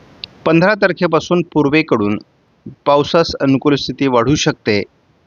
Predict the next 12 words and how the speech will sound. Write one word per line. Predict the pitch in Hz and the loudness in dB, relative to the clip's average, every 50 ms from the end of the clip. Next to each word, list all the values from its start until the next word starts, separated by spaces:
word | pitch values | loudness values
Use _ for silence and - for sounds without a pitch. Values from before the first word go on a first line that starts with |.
| _ _ _ _ _ _ _ _ _ _ _ _ _ _ _ - - _ _ _ _ _ _ _ | _ _ _ _ _ _ _ _ _ _ _ _ _ _ _ -20 -20 _ _ _ _ _ _ _
दक्षिण | - 139 147 - - - 185 190 | -2 0 0 0 0 2 4 4
भारतातही | 180 170 165 165 165 185 170 160 180 175 | 4 2 0 0 0 0 2 2 2 2
पावसाचं | 175 156 139 123 - - 143 151 | 2 2 2 0 0 0 0 0
प्रमाण | 143 139 143 139 135 135 139 | 2 2 2 0 2 2 2
वाढू | 135 127 123 123 123 | 2 2 2 2 0
शकतं, | 117 - 123 - _ - 147 147 | 0 0 -2 -4 _ -2 -2 -2
असा | - - 139 127 | 0 0 0 0
अंदाज | 110 104 101 95 95 - | 0 0 0 -2 -2 -4
आहे. | 90 82 - - - _ _ _ _ _ _ _ _ _ _ - - - - - - - - - _ _ - - - - - - - - - - | -6 -12 -12 -16 -20 _ _ _ _ _ _ _ _ _ _ -20 -20 -20 -20 -20 -20 -20 -20 -20 _ _ -20 -20 -20 -20 -20 -20 -20 -20 -8 -4
त्यामुळे | - 175 175 180 180 175 | -2 0 2 2 2 2
बंगालच्या | 147 147 139 139 147 156 156 151 165 | 2 2 2 2 0 0 0 -2 -2
उपसागराच्या | 147 147 151 143 160 147 147 147 147 143 - 165 | -2 -2 -2 -2 0 0 2 2 2 2 0 -2